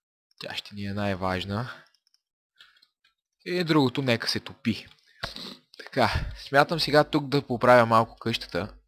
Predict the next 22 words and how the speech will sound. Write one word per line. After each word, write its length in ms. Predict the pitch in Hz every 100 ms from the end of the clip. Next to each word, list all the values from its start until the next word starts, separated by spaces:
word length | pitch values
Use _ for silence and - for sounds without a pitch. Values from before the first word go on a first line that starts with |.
| _ _
ако 240 | - - 101
може 160 | 101
да 60 | 98
го 80 | 95
наречем 320 | 90 82 95
това 180 | 90 90
нещо 220 | 85 -
така. 260 | - 98 123 _ _ - - _ _ _ _ _ _ _ _ _ _ _ _ _ _ _ _ -
Тук, 440 | - 170 - - 175
а, 580 | 180 175 175 175 175 - - - - - -
малко 460 | 147 151 147 151 143
грешни 360 | 151 147 151
изчисления 460 | 139 - 151 143 123
са 520 | - 104 98 87 78 - - _ _ _ _ _ -
излезнали. 640 | 92 98 92 101 143 - - _ _ - _ _ _ _ _ _ _ -
Трябва 360 | 123 117 95
да 100 | 98
е 180 | 110 113
ето 140 | 107
така. 480 | - 92 - 104 98 - - - _ _ _ _ _ _ _ _ _ _ _ _ _ _ -
Момент 300 | 92 95 92
само. 340 | - 87 95